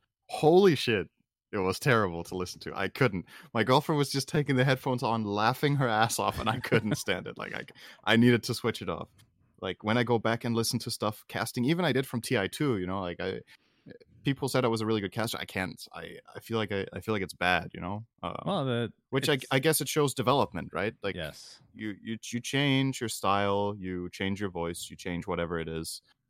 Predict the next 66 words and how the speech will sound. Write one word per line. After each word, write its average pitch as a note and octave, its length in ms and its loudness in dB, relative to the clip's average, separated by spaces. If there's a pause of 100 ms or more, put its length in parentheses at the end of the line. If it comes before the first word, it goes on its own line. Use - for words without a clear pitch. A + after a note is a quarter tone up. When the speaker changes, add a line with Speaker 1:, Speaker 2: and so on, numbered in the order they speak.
(160)
Speaker 1:
uh, E2+ 160 -4
over F2+ 200 -4
time, G#2 360 2
and E2+ 260 -6
it F#2+ 120 -8
just - 180 -10
doesn't E2 240 -10
sound D#2 260 -8
very D#2+ 200 -10
good D#2+ 180 -14
to - 120 -14
me - 80 -14
anymore, - 360 -18 (220)
to - 100 -16
be - 80 -10
honest. - 400 -12 (140)
Um, - 240 -12
Speaker 2:
If - 100 -6
I C3 80 2
listen B2+ 220 -4
to A#2+ 40 0
my A2 100 2
old G#2+ 160 0
Speaker 1:
but - 60 -8
yeah. - 40 -6
Speaker 2:
spotlights, G#2 460 -2
it's F2 100 -12
the - 60 -18
same F#2 200 -8
thing. F2+ 300 -10 (180)
Like, F2 180 -8
I A2 120 2
actually A2 300 0
didn't G2+ 180 -2
know G#2 100 -4
how G#2+ 80 -2
to G2 80 -2
talk G2+ 300 -2
into F#2+ 280 -4
a - 100 -6
freaking G2 340 -8
microphone. F2+ 640 -10 (280)
How A#2+ 140 -2
pathetic G2+ 580 -2
can F2 160 -8
you F2 120 -6
be D#2+ 320 -8 (320)
if - 80 -20
you G#2 60 -2
can't - 360 -4
talk F#2+ 240 -2
into G2 180 -6
a F2 40 -6
microphone? F2 600 -8 (160)
Speaker 1:
<laughs> - 500 -12
Speaker 2:
That's G#2+ 240 -2
what G2+ 100 -2
I F#2+ 100 0
was F2+ 140 -4
Speaker 1:
I G2+ 40 -2
mean, F#2 300 0
Speaker 2:
doing A#2 120 -4
for C3+ 60 -4
the F#2 80 -4
Speaker 1:
it's - 60 -8
Speaker 2:
first G2 220 -2